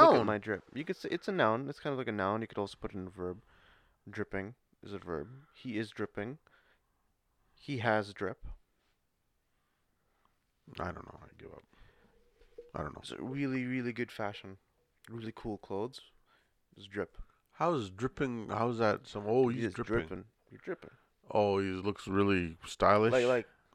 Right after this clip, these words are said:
Speaker 1: like,
Speaker 2: Oh,
Speaker 1: dashing
Speaker 2: he's
Speaker 1: and debonair.
Speaker 2: Oh, okay, dashing. Okay.
Speaker 1: Dashing. <laughs> You know, like, uh, you remember James Corden had Migos on?
Speaker 2: Who?
Speaker 1: Migos, the Atlanta rapper group.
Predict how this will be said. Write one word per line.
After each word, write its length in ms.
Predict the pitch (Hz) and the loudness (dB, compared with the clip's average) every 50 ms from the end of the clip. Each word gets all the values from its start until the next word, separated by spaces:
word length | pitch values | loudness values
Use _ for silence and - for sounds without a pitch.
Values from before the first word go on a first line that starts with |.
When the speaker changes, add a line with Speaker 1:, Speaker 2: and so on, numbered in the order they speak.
| _ _ _ _ _ - | _ _ _ _ _ -10
Speaker 1:
like, 220 | 98 107 104 - _ _ _ - - _ - _ _ - - - _ - - - - - | -10 -10 -10 -10 _ _ _ -20 -20 _ -20 _ _ -20 -20 -20 _ -20 -20 -20 -16 0
Speaker 2:
Oh, 240 | - 107 120 131 120 | 4 8 10 10 10
Speaker 1:
dashing 20 | 104 104 98 | 10 6 2
Speaker 2:
he's 80 | - 104 | 0 -2
Speaker 1:
and 140 | 104 104 101 | -6 -6 -4
debonair. 500 | 117 117 104 113 110 104 110 107 101 87 - _ _ _ _ _ _ _ - | -4 -4 -4 -6 -8 -6 -6 -8 -8 -10 -12 _ _ _ _ _ _ _ -10
Speaker 2:
Oh, 280 | - - 98 95 95 110 - | -6 -4 -4 -4 -4 -8 -10
okay, 180 | - - - - - 78 | -12 -10 -8 -8 -8 -6
dashing. 420 | - 92 95 - - - 90 - - - | -6 -6 -6 -6 -8 -8 -10 -8 -8 -10
Okay. 200 | - - - - | -10 -10 -10 -8
Speaker 1:
Dashing. 340 | - 98 - - - - - - - - - | -8 -8 -8 -10 -14 -14 -18 -20 -20 -16 -14
<laughs> 340 | 127 123 123 113 107 110 107 | -12 -12 -12 -12 -12 -14 -14
You 60 | 107 107 | -14 -14
know, 140 | 107 110 120 _ - - - - - - - - 127 - - - | -14 -16 -16 _ -20 -20 -20 -20 -20 -20 -20 -20 -20 -16 -4 0
like, 240 | 92 117 113 - | 0 0 2 4
uh, 260 | 123 117 110 104 104 92 | 4 6 6 6 4 4
you 120 | - 123 160 | 2 0 0
remember 160 | 180 196 185 | 0 0 0
James 300 | 135 113 131 139 143 135 | 4 4 4 4 4 2
Corden 340 | - - 131 120 123 120 120 | -2 2 4 4 4 2 2
had 220 | 117 113 107 98 92 - - | 2 2 2 0 -2 -10 -10
Migos 520 | 107 110 110 110 113 123 127 131 127 123 | -6 -6 -6 -2 -2 0 0 0 0 -2
on? 260 | 127 131 139 143 151 - _ _ - _ _ _ _ _ _ _ - | -4 -6 -6 -6 -8 -14 _ _ -20 _ _ _ _ _ _ _ -4
Speaker 2:
Who? 300 | 98 104 135 214 277 - - - | 0 2 2 2 0 -2 -4 0
Speaker 1:
Migos, 640 | 117 127 131 117 113 101 95 95 - - - - _ _ - - | 2 2 4 6 6 6 6 4 0 -6 -14 -18 _ _ -2 4
the 80 | 95 87 82 | 6 6 6
Atlanta 320 | - 107 113 117 113 107 | 6 6 6 6 6 8
rapper 320 | 107 104 107 - - 120 117 | 8 8 8 6 4 -2 0
group. 240 | 123 131 131 - | 2 0 0 0